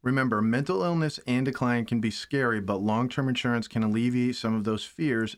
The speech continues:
and researching mental well-being factors is a good idea. There are many ways to outlive your retirement savings,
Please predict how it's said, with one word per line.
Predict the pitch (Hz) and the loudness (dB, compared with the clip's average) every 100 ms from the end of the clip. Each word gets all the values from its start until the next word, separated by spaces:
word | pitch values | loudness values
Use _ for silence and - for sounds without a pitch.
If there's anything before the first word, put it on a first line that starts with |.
| - | -4
and | 120 123 113 | 0 0 0
researching | 117 127 131 123 123 113 | -2 -2 -2 -2 0 2
mental | 101 104 104 104 | 2 2 0 0
well-being | 104 101 113 135 123 | 0 0 0 0 0
factors | - 98 95 104 101 - | 0 -2 -2 -2 -4 -4
is | 104 98 | -4 -4
a | 101 | -6
good | 98 92 | -6 -4
idea. | 95 98 113 85 - _ _ _ _ _ _ - | -4 -2 -2 -4 -8 _ _ _ _ _ _ -2
There | 131 | 0
are | |
many | 139 160 190 | 2 0 0
ways | 143 147 143 - | 0 0 0 -2
to | 107 | -2
outlive | 117 113 110 | 0 0 0
your | 110 | 0
retirement | 104 101 104 98 92 | 0 0 0 0 -2
savings, | - 92 82 85 - | -4 -6 -6 -10 -14